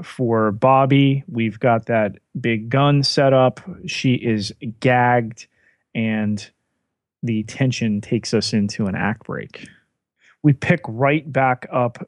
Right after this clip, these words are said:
with, uh, Hunter. Uh, Ward gets a guard,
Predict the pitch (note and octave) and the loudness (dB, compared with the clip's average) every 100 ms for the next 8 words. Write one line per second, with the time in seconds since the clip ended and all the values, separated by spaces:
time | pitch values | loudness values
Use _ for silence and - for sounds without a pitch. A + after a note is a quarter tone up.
0 | _ A#2+ A#2+ A#2 A2+ - _ C3+ A2 G#2+ | _ -6 -2 -2 -2 -12 _ -4 0 0
1 | G#2+ G2+ - D#3+ E3 F#3 F#3+ G3 - _ | 0 -4 -2 0 2 2 2 0 -4 _
2 | _ _ _ C#3 B2 A#2 A2+ A2+ B2 D#3 | _ _ _ 0 2 2 0 -4 -6 -8
3 | A#2 C#3 D3+ D3+ D3+ C#3+ - G#3 C3+ C3+ | -4 2 4 6 4 0 -6 -4 2 2
4 | B2+ - - C#3 B2+ B2+ B2 B2+ C3 D3 | 2 -4 -4 0 2 2 0 2 4 6
5 | D#3+ F3 | 4 2